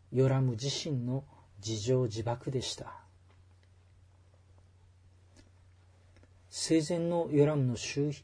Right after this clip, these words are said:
周囲には、昼も夜も数多くの人々が集まっていたことでしょう。彼に会うために焦る人々も毎日非常に多かったことでしょう。しかし、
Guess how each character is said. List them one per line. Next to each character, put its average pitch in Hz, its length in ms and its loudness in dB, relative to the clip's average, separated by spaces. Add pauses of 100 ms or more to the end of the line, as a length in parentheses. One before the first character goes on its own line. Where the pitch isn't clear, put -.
周 156 280 0
囲 127 60 2
に 98 140 -4
は、 95 220 -8 (540)
昼 143 300 4
も 135 200 6
夜 139 240 6
も 107 200 -2 (380)
数 127 340 -2
多 143 240 4
く 143 180 -6
の 135 100 0
人 151 260 -2
々 131 260 -2
が 104 180 -6 (140)
集 - 200 -6
ま 139 80 2
っ 131 60 -4
て - 200 -4
い 147 140 -2
た 131 120 -6
こ - 140 -12
と 113 100 -10
で - 120 -10
し - 160 -12
ょ - 40 -16
う。 - 20 -16 (1000)
彼 139 280 2
に 123 140 0
会 139 140 0
う 143 60 2
た 131 180 -2
め 147 140 2
に 120 200 -2 (540)
焦 - 300 -2
る 135 100 2
人 156 320 0
々 127 260 -2
も 113 160 -6 (300)
毎 127 260 2
日 151 460 -4 (320)
非 - 220 -8
常 147 200 0
に 151 280 -4
多 147 180 8
か 143 160 -4
っ 127 120 -14
た 156 160 -10
こ - 140 -8
と 120 120 -2
で 104 100 -6
し - 160 -10
ょ - 160 -12 (1700)
う。 - 40 -16
し - 140 -8
か 147 140 0
し、 117 340 -4